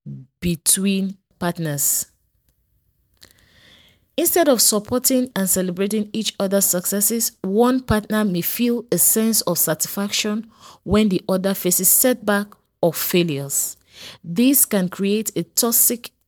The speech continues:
environment that hinders emotional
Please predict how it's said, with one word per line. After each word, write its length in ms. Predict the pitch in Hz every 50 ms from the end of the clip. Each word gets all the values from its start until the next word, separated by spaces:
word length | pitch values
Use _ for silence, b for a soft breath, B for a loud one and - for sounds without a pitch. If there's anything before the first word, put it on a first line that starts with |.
| _ -
environment 840 | 180 160 147 139 - 190 185 185 185 180 185 180 180 190 185 - b b b b b -
that 240 | 170 175 170 165
hinders 720 | - - - 214 214 214 214 202 208 208 208 208 208 - b b b b b _
emotional 520 | 175 170 180 185 180 - 185 185 185 180